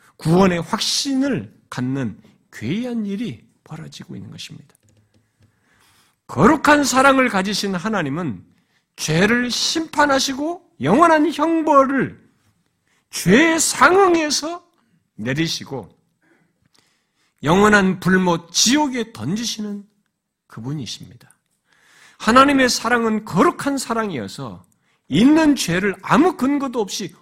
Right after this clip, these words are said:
없다라고 하지 못해요. 하실 수 없습니다.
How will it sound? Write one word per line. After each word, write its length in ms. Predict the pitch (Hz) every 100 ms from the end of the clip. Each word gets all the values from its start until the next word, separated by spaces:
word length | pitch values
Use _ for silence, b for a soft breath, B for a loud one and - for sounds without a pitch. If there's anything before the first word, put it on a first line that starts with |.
| _
없다라고 840 | 104 - _ - 262 247 214 208
하지 280 | 175 175 196
못해요. 440 | 123 - 131 135 120 _ _
하실 320 | _ 214 220 226
수 160 | -
없습니다. 640 | 143 - - 120 127 -